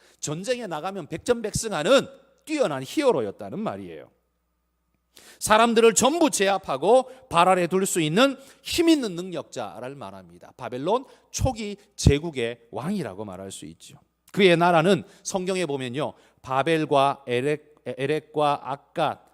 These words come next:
그리고 아수르의 니느웨까지 이르러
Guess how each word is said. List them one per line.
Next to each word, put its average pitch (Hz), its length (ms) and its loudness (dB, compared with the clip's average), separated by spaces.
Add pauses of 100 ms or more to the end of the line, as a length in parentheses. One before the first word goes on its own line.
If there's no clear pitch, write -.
(180)
그리고 143 540 0
아수르의 170 840 -2
니느웨까지 165 880 0
이르러 147 460 -4